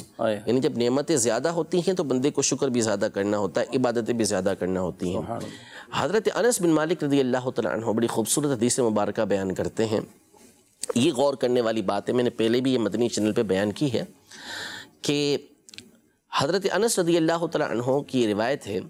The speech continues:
Speaker 2: اچھا، ایک خوبصورت بات یہ ہے کہ آپ کو جو محبت والی حدیثیں ہیں نا نبی پاک صلی اللہ علیہ وسلم
Speaker 1: جی۔
Speaker 2: سے، ان میں بہت ساری حضرت انس رضی اللہ
Speaker 1: حضرت
Speaker 2: تعالیٰ
Speaker 1: انس
Speaker 2: سے
Speaker 1: رضی
Speaker 2: ملیں
Speaker 1: اللہ
Speaker 2: گی۔
Speaker 1: تعالیٰ، بالکل،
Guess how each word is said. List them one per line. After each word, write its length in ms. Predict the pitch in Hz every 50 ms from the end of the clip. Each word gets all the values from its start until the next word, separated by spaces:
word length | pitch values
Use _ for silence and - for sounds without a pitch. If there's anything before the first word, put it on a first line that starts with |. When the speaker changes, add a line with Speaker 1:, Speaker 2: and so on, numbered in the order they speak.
| - _ _ _ _ _ _ - - -
Speaker 2:
اچھا، 180 | - - 156 -
ایک 180 | - 175 190 180
خوبصورت 440 | - - 170 - - 196 190 190 170
بات 320 | 160 165 170 180 175 -
یہ 140 | 131 120 113
ہے 160 | 113 123 139
کہ 120 | 143 - - -
آپ 240 | 127 131 147 - -
کو 100 | 175 165
جو 100 | 170 147
محبت 520 | 120 117 - - 143 143 147 180 170 160
والی 220 | 160 160 165 165
حدیثیں 360 | 139 113 117 135 147 - 185 156
ہیں 80 | 123
نا 120 | 127 147 143
نبی 260 | 127 117 127 131 127
پاک 280 | 110 - 113 120 117
صلی 180 | - - 107 107
اللہ 160 | 101 107 110
علیہ 140 | 104 101 101
وسلم 240 | 98 98 127 120 -
Speaker 1:
جی۔ 80 | -
Speaker 2:
سے، 120 | - 92 92 - - - - - - - _ _ _ -
ان 80 | 156
میں 100 | 185 190
بہت 280 | 139 113 131 147 160 160
ساری 300 | - - 170 175 185 165 143
حضرت 300 | 123 143 160 160 - - -
انس 280 | 135 156 185 175 -
رضی 160 | 143 147 151 151
اللہ 200 | 147 143 156 -
Speaker 1:
حضرت 160 | 139 143 -
Speaker 2:
تعالیٰ 160 | 151 143 139
Speaker 1:
انس 80 | 123 -
Speaker 2:
سے 80 | 120
Speaker 1:
رضی 80 | 120 123
Speaker 2:
ملیں 160 | 117 104 104
Speaker 1:
اللہ 120 | 101 98 90
Speaker 2:
گی۔ 60 | 90
Speaker 1:
تعالیٰ، 200 | 90 101 110 117
بالکل، 380 | 123 160 156 139 - 127 110